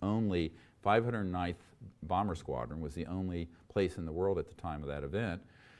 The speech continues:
And the interstellar civilizations were worried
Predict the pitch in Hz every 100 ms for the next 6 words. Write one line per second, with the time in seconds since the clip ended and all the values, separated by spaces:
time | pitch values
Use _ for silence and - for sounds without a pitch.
0 | - - - 90 90 92 90 90 92 90
1 | - - - 110 98 - 135 160 123 98
2 | 90 85 87 85 - 87 - 87 85 107
3 | 131 76 64 73